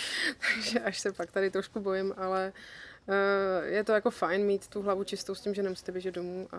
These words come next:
a to. No a když běžím domů, tak, eh, po té, co zase nějakým způsobem s těma dětma aspoň chvíli jsem, tak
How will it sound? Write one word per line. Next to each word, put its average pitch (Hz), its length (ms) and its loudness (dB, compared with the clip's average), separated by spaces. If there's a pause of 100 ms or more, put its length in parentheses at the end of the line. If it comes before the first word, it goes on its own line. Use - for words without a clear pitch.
(160)
a 76 340 -8
to. - 160 -18 (380)
No 220 60 4
a 226 220 4
když 220 220 -2
běžím 220 340 4
domů, 214 400 2 (300)
tak, 220 300 -2
eh, 220 160 0
po 208 140 -6
té, 208 160 -2
co 208 120 -10
zase 208 240 -6
nějakým 202 220 -2
způsobem 208 340 -2
s 202 80 -6
těma 208 200 -4
dětma 208 380 -2
aspoň 208 320 -6
chvíli 208 260 -4
jsem, 190 280 -4
tak 196 160 -2